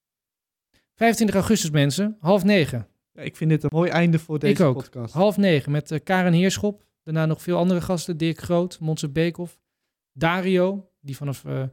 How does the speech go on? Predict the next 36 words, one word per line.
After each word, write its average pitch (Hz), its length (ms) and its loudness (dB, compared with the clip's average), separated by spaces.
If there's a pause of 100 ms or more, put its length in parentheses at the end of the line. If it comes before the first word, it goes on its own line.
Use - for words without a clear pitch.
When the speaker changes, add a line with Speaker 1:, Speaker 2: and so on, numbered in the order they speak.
(340)
Speaker 1:
dan 151 120 -6
alweer 147 180 2
te 147 100 -6
zien 175 200 0
is, 185 120 4
hè, 190 100 2
met 175 160 0
zijn, 143 200 -2
eh, 135 140 -2
programma 160 300 -2
Ik 165 120 -6
Geloof 180 300 2
in 185 80 0
Mij. 170 300 2
En 160 180 -2
we 156 60 -2
sluiten 170 360 -2
af 156 80 -4
met 160 160 0
David 156 320 0
Nathan, 160 360 0
die 156 80 0
een 151 60 -2
bijzondere 160 360 -2
band 160 220 -2
heeft 151 120 -4
met, 147 280 -6
met 156 180 -2
Hans 156 220 -2
Klok. 220 260 -6 (1300)
En 160 100 -12
voor 196 120 0
je 175 60 4
het 156 100 2
weet, 160 240 2
eh, 151 220 2